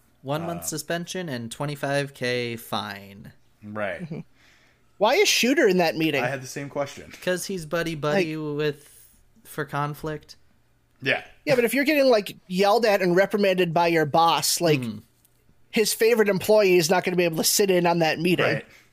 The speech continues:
Speaker 1: Yeah.
Speaker 2: That does, uh, it
Speaker 1: Maybe
Speaker 2: does
Speaker 1: he,
Speaker 2: eliminate, like
Speaker 1: maybe he wanted to, like, maybe he had a time crunch and he's like, "I'll do both meetings at once. What could go wrong?"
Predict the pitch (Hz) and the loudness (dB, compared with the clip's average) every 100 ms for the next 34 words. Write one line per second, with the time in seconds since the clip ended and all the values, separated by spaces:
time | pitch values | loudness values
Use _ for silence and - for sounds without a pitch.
0 | _ _ - 127 117 113 120 131 120 107 | _ _ -4 -2 -2 -4 -4 -4 -4 -4
1 | 113 107 104 - _ _ _ _ _ _ | -4 -4 -6 -10 _ _ _ _ _ _
2 | _ _ - 135 143 147 147 143 135 113 | _ _ -12 -4 -4 -4 -4 -4 -4 -6
3 | 107 104 104 - 104 131 127 127 123 123 | -8 -10 -12 -12 -6 -4 -4 -4 -6 -8
4 | 123 - 131 123 113 - 131 123 127 123 | -10 -12 -8 -6 -6 -8 -8 -8 -6 -6
5 | 120 117 - 120 117 120 127 123 - 117 | -6 -8 -8 -10 -10 -10 -10 -10 -10 -10
6 | 110 113 117 113 117 113 110 123 117 113 | -8 -8 -8 -10 -8 -8 -8 -8 -10 -8
7 | 117 120 113 117 113 - 110 113 110 110 | -10 -10 -8 -8 -10 -10 -12 -10 -8 -6
8 | 113 110 120 | -4 -6 -8